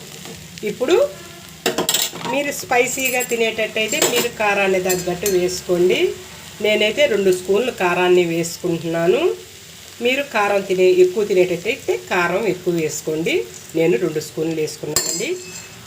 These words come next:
ఇంతేనండి, ఆకుకూర పెసరపప్పు తాలింపు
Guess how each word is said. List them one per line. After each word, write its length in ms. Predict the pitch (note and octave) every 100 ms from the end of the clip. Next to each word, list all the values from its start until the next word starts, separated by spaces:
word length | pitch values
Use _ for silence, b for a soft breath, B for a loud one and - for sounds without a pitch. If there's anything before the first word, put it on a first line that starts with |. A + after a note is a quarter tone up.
| G#3
ఇంతేనండి, 560 | G#3+ A3 G#3 G#3 B3+ G4 - - - - - E3 F3+
ఆకుకూర 340 | F#3+ F#3 G#3 G3 G#3
పెసరపప్పు 640 | F3 - F#3 F3+ F3+ - D#4 C5+ - - - - - - - - - - - -
తాలింపు 540 | F3+ F3+ F#3+ F#3 F3+